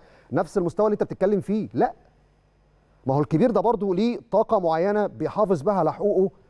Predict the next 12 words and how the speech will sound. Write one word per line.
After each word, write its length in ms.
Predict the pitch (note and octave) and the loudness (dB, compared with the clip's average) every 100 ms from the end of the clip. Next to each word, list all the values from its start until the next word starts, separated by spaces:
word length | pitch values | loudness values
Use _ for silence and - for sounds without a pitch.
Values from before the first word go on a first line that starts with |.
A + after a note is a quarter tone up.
| _ - | _ -6
وبيحافظ 560 | B2 C#3 F3 A3 F3+ B2 | -2 0 2 0 -2 0
بيها 220 | A3 F3+ | 2 2
على 120 | D#3+ | 2
الموروثات 480 | D#3 D#3+ D#3+ G3+ A#3 | 2 2 2 0 -2
التاريخية 680 | - E3+ D#3+ F3+ G3 F#3+ - _ _ - | 0 0 2 2 4 4 0 _ _ -6
اللي 140 | B2+ | 0
احنا 140 | G3 G3+ | 2 2
بنقولها 360 | E3+ G3+ G3+ | 4 4 4
للأجيال 460 | E3 D#3+ C#3 D#3+ A3 | 2 2 2 4 4
القادمة 460 | F#3+ D3 B2+ G#3 F3+ | 2 -2 2 2 2
وللشباب 520 | C#3+ - C3+ F#3 F3 | 0 -4 0 2 2
والأطفال، 520 | D3+ C#3+ E3+ F#3 | -2 -2 2 2